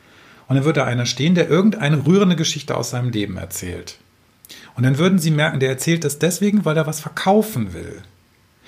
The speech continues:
Was meinen Sie, wie viele Türen dann irgendwann noch aufgehen?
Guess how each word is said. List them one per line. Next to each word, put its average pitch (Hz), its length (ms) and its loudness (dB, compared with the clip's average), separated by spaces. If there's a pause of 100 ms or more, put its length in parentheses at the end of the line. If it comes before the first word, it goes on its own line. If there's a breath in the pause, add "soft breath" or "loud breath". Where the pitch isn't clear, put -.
(140 loud breath)
Was 131 160 -6
meinen 202 260 4
Sie, 160 360 0
wie 226 180 4
viele 180 320 0
Türen 202 420 2
dann 139 220 -2
irgendwann 160 540 0
noch - 220 -6
aufgehen? 90 580 -8